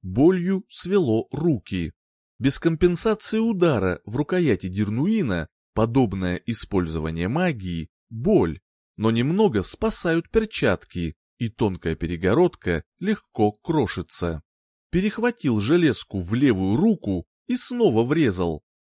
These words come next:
окончательно пробив стенку, под которую уходила часть коммуникаций сразу или через распределительные щитки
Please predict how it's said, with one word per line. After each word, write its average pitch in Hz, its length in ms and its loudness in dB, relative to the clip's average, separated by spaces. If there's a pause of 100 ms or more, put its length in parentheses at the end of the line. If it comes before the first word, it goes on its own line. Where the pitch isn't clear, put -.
окончательно 151 840 -2
пробив 117 440 0
стенку, 143 680 -4 (240)
под - 180 0
которую 107 720 2 (100)
уходила 180 600 0
часть - 340 -2
коммуникаций 165 800 -2
сразу 135 640 -2 (240)
или 131 200 -2
через 107 320 -2
распределительные 180 920 -2
щитки 165 580 -6